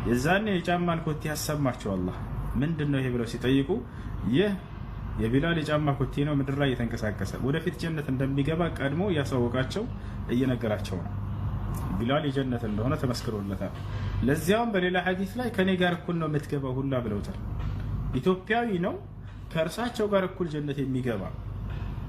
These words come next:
ቦታዎች አሉ አይደል? ከነቢያችን ሰለላሁ ዐለይሂ ወሰለም ጋር እኩል ጀነት ይገባል። ይሄ ነው ቢላል። ቢላል በዚህ ሁኔታ አዛን በማድረግ ለነብዩ ሰለላሁ ዐለይሂ ወሰለም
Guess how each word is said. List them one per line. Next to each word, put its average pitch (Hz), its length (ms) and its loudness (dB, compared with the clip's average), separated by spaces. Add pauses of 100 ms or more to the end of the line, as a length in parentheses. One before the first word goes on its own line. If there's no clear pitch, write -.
(280)
ቦታዎች 127 300 -2
አሉ 120 120 0
አይደል? 117 260 0
ከነቢያችን 170 560 0
ሰለላሁ 135 340 -2
ዐለይሂ 127 180 2
ወሰለም 123 300 -2
ጋር 196 180 4 (340)
እኩል 131 240 -2
ጀነት 113 280 -4
ይገባል። 92 280 -4 (1700)
ይሄ 139 220 4
ነው 180 140 0
ቢላል። 143 260 -2 (1080)
ቢላል 196 300 6
በዚህ 175 240 0
ሁኔታ 165 280 0
አዛን 147 240 2
በማድረግ 120 440 0
ለነብዩ 117 260 2
ሰለላሁ 117 220 -2
ዐለይሂ 117 140 0
ወሰለም 165 300 0